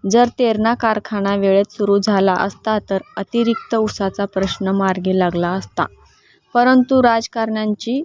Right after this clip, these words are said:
कारखाना सुरू व्हावा अशी मानसिकताच नाही. त्यामुळे आता आम आदमी पार्टीकडे शेतकरी जनता मोठ्या आशेने बघत आहेत.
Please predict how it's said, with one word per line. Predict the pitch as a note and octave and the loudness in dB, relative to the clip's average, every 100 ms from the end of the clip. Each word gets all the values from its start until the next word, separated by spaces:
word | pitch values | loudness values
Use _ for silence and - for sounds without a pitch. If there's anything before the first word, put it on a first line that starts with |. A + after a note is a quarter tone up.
| - _ | -8 _
कारखाना | G#3 G#3 - G3 G3+ | -4 -4 -4 -4 -2
सुरू | - G3+ G#3 | -2 -2 0
व्हावा | G#3 G3 F#3+ F3+ | 0 0 0 -2
अशी | - G3+ - | -4 -4 -2
मानसिकताच | A3+ G#3+ G#3 G#3 G3 _ G3+ - | -2 -2 -2 -4 -8 _ -4 -2
नाही. | A3 F#3+ E3 - _ - _ _ _ _ | 0 0 -2 -8 _ -20 _ _ _ _
त्यामुळे | A3 A3+ A3+ A3 | -2 0 0 0
आता | G#3+ G3 - G#3 G3 | 0 -2 -2 -2 2
आम | G#3 G#3+ | 0 0
आदमी | G#3+ G3 F#3+ G3+ - _ | 0 0 -2 -4 -6 _
पार्टीकडे | G#3+ G3 G#3 G3 F#3+ G3+ | -4 -4 -6 -2 0 0
शेतकरी | - A3 - G#3 G#3+ | 0 -2 -2 0 2
जनता | A3 G3+ F#3+ G3+ | 2 0 0 -2
मोठ्या | G#3 G#3 - G#3+ | 0 -2 -2 -2
आशेने | G3+ G3+ G3 | -2 -4 -2
बघत | G3 F#3 F3+ F#3 - | 0 2 0 -2 -4
आहेत. | G3+ F#3+ - | -2 -2 -4